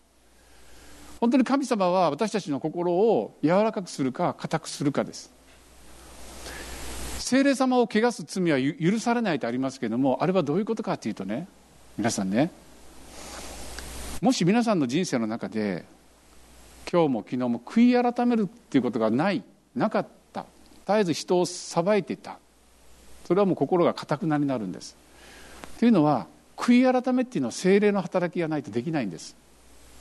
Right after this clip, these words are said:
で、悔い改めっていうのはどんな罪を犯していたとしても、どんな失敗をしてたとしても、まるで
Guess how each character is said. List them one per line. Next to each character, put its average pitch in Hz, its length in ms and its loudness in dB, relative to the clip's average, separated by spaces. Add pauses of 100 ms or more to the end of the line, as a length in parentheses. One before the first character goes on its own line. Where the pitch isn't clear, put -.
(1000)
で、 170 60 4
悔 285 180 4
い 294 180 4
改 285 100 0
め 285 100 2
っ - 20 -8
て 240 100 -6
い - 20 0
う - 20 -2
の 185 40 0
は 160 60 0
ど 233 160 4
ん 302 40 4
な 262 120 2
罪 220 280 2
を 170 60 4
犯 202 200 0
し - 40 -6
て 160 100 0
い 139 40 4
た 139 100 0
と 123 100 -6
し - 120 -8
て 123 120 -2
も、 139 300 0 (380)
ど 240 140 0
ん 285 60 -2
な 247 80 -6
失 - 180 -16
敗 185 180 -4
を 170 40 -6
し - 80 -16
て 208 120 -8
た 175 100 -2
と 139 100 -10
し - 120 -12
て 123 100 -6
も、 143 340 -2 (400)
ま 180 140 0
る 220 80 -2
で 226 240 0